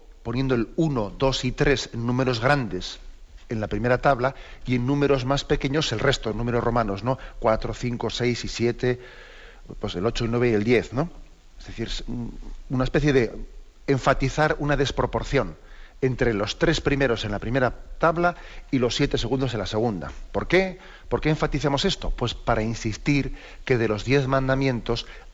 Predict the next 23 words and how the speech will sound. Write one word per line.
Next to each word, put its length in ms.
hay 140
tres 380
que 120
se 120
refieren 640
a 80
nuestra 560
relación 500
con 220
Dios 400
y 80
los 180
siete 220
a 20
nuestra 220
relación 400
con 100
los 100
demás. 400
Y 60
se 140
enfatiza 480
que, 280